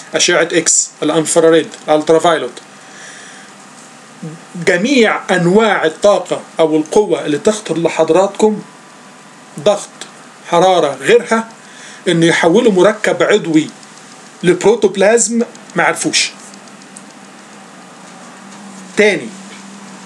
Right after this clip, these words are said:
لم يستطيع العلم حتى الآن مع استخدام جميع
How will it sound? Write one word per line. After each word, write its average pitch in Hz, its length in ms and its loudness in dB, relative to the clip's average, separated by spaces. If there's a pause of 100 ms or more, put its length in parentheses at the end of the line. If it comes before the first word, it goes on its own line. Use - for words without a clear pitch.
(520)
لم 208 320 2
يستطيع 180 720 2
العلم 180 480 0
حتى 214 480 -2
الآن 190 440 0 (400)
مع 165 360 0
استخدام 170 840 -2 (100)
جميع 180 640 4